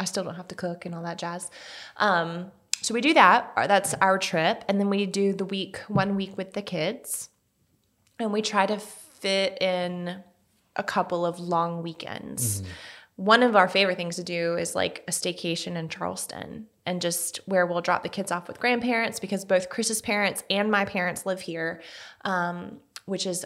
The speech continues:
Speaker 1: awesome. So we'll drop them off for the weekend or a couple of, you know, a night, and we'll go stay in a hotel downtown and
Speaker 2: Mm-hmm.
Speaker 1: go to a really great fancy dinners and enjoy Charleston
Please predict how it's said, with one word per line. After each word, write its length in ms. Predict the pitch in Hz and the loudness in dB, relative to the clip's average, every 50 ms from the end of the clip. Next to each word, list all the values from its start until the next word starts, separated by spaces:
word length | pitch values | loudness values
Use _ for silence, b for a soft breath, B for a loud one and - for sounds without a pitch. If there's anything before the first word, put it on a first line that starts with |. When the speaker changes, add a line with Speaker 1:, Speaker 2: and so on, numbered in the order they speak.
| - - | -4 -2
Speaker 1:
awesome. 540 | - 180 175 165 - - 170 165 165 180 190 | -2 -2 -2 -2 -4 -2 -2 -2 -2 -4 -4
So 180 | 190 - 190 | -2 -2 -2
we'll 140 | 180 175 185 | -2 -2 -2
drop 340 | 180 - 185 180 - 185 185 | 0 2 2 2 2 2 4
them 200 | 202 208 226 233 | 4 4 6 6
off 360 | 208 190 185 185 185 190 - | 4 6 4 4 2 0 -2
for 180 | - 202 196 202 | -2 0 0 2
the 100 | 202 214 | 0 0
weekend 580 | 202 196 180 175 175 185 175 175 175 175 175 175 | -2 -2 -4 -4 -2 -2 -2 -2 -2 -4 -4 -4
or 140 | 175 175 | -2 -2
a 60 | 170 170 | -2 -2
couple 280 | - 185 180 185 185 185 | -2 -4 -4 -2 -2 -4
of, 180 | 185 175 - - | -4 -4 -6 -6
you 80 | 190 | -6
know, 160 | 180 170 165 165 - | -4 -4 -6 -4 -4
a 120 | - 185 196 | -2 0 0
night, 600 | 202 190 175 165 165 175 185 - - - - - B B B B B B | 2 2 2 2 0 -2 -4 -6 -8 -8 -10 -10 B B B B B B
and 140 | - 190 190 | -4 -2 -2
we'll 100 | 190 185 | 0 2
go 140 | 190 185 | 2 0
stay 240 | 180 185 - 185 180 | 2 2 2 2 2
in 80 | 185 185 | 2 0
a 20 | 180 | 0
hotel 380 | 180 180 180 180 - 185 180 | -2 -2 -2 -4 -4 -6 -4
downtown 840 | 170 180 180 180 185 - - 262 254 254 254 254 247 254 247 247 247 247 254 - | -4 -4 -4 -4 -6 -6 -4 0 2 2 2 4 2 2 2 0 -2 -2 -4 -4
and 760 | 185 180 175 175 175 175 175 175 175 175 175 175 175 175 - _ _ | -4 -2 -2 -2 -4 -4 -6 -6 -8 -8 -8 -8 -10 -12 -14 _ _
Speaker 2:
Mm-hmm. 140 | - 110 98 98 | -6 -4 -2 2
Speaker 1:
go 140 | 190 185 | 4 4
to 100 | 180 185 180 180 | 6 6 4 2
a 60 | 180 - - - _ _ _ - - _ _ _ _ _ _ _ _ | 2 -2 -8 -18 _ _ _ -20 -20 _ _ _ _ _ _ _ _
really 300 | 208 196 185 185 185 185 - - - | 0 2 2 2 0 -2 -8 -12 -4
great 400 | - 190 180 175 160 - - - | 0 0 2 2 0 -4 -8 -6
fancy 300 | 202 185 180 180 196 190 | -4 -4 -4 -4 -6 -6
dinners 680 | 190 240 240 233 233 226 226 220 220 208 208 202 - - - | -4 -2 -2 0 0 0 0 0 -2 -2 -4 -6 -8 -8 -6
and 360 | 175 175 175 175 175 175 175 175 | -4 -4 -4 -4 -6 -8 -10 -8
enjoy 340 | - 185 185 180 190 185 185 | -8 -8 -6 -2 -2 -2 -2
Charleston 760 | 185 - 185 175 175 170 - - 185 180 180 175 175 170 | -2 -2 -2 -2 -2 -4 -4 -6 -6 -6 -6 -8 -8 -10